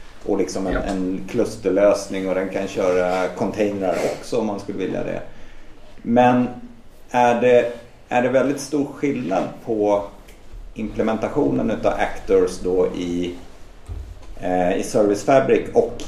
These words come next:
Speaker 1: i Orleans, skulle du vilja säga?
Speaker 2: Jag har, jag har jobbat väldigt lite med Service Fabric,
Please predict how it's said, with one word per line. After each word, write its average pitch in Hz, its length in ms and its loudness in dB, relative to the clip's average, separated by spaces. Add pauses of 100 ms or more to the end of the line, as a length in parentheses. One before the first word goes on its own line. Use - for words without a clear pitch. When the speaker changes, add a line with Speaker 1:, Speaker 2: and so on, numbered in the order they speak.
(220)
Speaker 1:
i 107 180 0
Orleans, 104 800 2
skulle - 220 -4
du 87 60 0
vilja 87 220 0
säga? 85 320 0 (840)
Speaker 2:
Jag 190 280 2
har, 208 240 0
jag 208 80 0
har 202 60 2
jobbat 208 300 0
väldigt 185 240 -4 (100)
lite 208 160 -12
med 190 120 -4
Service 143 320 -4
Fabric, 147 540 -2